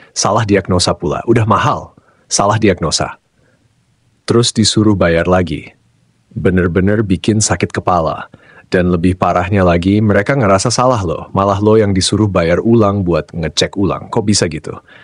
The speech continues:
Terus lo sering kan lihat di warkop-warkop atau tempat nongkrong, orang-orang medis duduk bareng sama distributor obat. Bukannya fokus sama etika medis, mereka malah sibuk nawarin obat. Jadi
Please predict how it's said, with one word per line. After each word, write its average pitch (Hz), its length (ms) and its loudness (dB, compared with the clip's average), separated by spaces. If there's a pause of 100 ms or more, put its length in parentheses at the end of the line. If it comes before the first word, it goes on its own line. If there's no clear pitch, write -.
(200)
Terus 143 320 0
lo 131 80 4
sering 123 240 0
kan 120 160 0
lihat 117 260 0
di 98 60 2
warkop-warkop 87 1200 -2
atau 90 240 -2
tempat 87 240 -4
nongkrong, 85 640 -2 (400)
orang-orang 101 480 0
medis 90 320 2
duduk 95 240 0
bareng 92 320 0
sama 87 240 0
distributor 90 500 -2
obat. 117 380 0 (560)
Bukannya 104 480 0
fokus 123 400 -2
sama 101 240 0
etika 98 480 0
medis, 87 640 0
mereka 107 260 0
malah 127 240 2
sibuk 113 400 0
nawarin 85 460 0
obat. 80 560 -4
Jadi 123 400 2